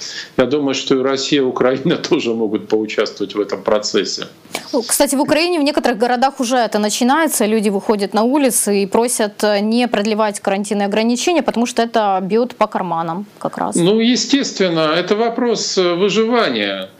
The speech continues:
Speaker 1: Я бы сказал, даже не экономического роста, а элементарного человеческого выживания и выживания семей. Так что здесь возмущение естественное и, наверное, уже неизбежно в случае введения карантина в том виде, в котором он уже использовался.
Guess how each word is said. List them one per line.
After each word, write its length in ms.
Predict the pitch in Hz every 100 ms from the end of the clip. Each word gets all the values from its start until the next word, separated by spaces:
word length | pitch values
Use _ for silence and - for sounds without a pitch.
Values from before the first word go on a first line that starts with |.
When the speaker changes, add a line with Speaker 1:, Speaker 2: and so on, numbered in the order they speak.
| - -
Speaker 1:
Я 80 | 139
бы 120 | 160
сказал, 240 | 160 165
даже 260 | 147 156 156
не 140 | 156
экономического 760 | 160 165 170 165 - - 151 160
роста, 360 | 208 208 -
а 20 | 131
элементарного 640 | 135 147 147 165 151 139
человеческого 640 | 135 135 139 143 - -
выживания 720 | 123 123 131 139 156 127 107 - -
и 40 | 127
выживания 600 | 123 127 135 147 135 113
семей. 560 | - 131 110 87 - - - - -
Так 160 | - 170
что 200 | - 180
здесь 320 | 156 196 196
возмущение 760 | 165 147 156 - 175 160 147 139
естественное 680 | 143 - 202 202 - 127 123
и, 40 |
наверное, 440 | 131 143 156 131
уже 200 | 120 113
неизбежно 640 | 117 113 101 92 92 80 95
в 40 |
случае 420 | - 147 180 - 127
введения 460 | 117 120 143 127
карантина 720 | 110 127 123 123 185 165 123 - -
в 80 | -
том 220 | - 190
виде, 240 | 175 160 143
в 140 | -
котором 460 | - 131 156 156 135
он 100 | 123
уже 240 | 110 120
использовался. 720 | 110 - 98 90 90 85 -